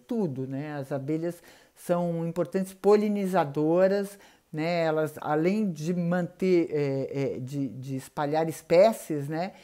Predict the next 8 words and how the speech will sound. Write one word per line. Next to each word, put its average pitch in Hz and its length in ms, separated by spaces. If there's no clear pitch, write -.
Elas 156 160
são 185 160
polinizadoras, 196 1200
elas 139 320
ampliam, 170 760
né, 151 220
as, 139 300
as, 123 280